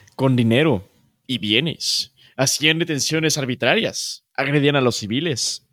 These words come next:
o se agredían entre sí. Y se apropiaban indebidamente de los suministros del gobierno. O sea,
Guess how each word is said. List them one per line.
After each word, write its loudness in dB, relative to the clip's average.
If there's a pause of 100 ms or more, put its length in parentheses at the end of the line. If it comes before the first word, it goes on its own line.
(120)
o 2
se 0
agredían 0 (340)
entre -4
sí. -8 (440)
Y 4
se 2
apropiaban 0
indebidamente 2 (100)
de 0
los 2
suministros -4 (160)
del -8
gobierno. -10 (500)
O 0
sea, 2